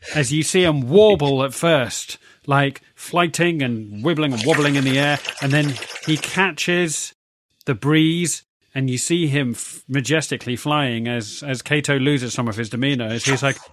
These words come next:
"Look, I'm flying!" as he takes off higher and higher, just spinning around over the forest,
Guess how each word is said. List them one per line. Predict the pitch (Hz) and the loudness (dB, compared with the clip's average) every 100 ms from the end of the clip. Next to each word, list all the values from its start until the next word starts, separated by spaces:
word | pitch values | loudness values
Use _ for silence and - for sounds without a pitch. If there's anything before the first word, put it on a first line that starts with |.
| _ 269 | _ 6
"Look, | 311 - - - | 6 4 -4 2
I'm | 214 | 2
flying!" | 233 - 240 339 339 302 202 135 - _ _ _ | 4 4 6 8 6 2 2 0 -2 _ _ _
as | 151 143 | -2 -2
he | 131 147 | -4 -4
takes | 147 151 147 | -2 -2 0
off | 156 123 | 0 0
higher | - 135 135 131 | 0 0 2 0
and | 127 | -2
higher, | 120 156 139 113 | -2 -2 -2 -4
just | 104 113 - - | -6 -10 -10 -12
spinning | - - 156 151 135 | -12 -2 2 2 2
around | 135 143 151 123 120 | 0 0 0 0 -2
over | 123 117 | -2 -2
the | 117 | 0
forest, | 151 151 135 98 - - - | 4 6 4 0 -10 -16 -20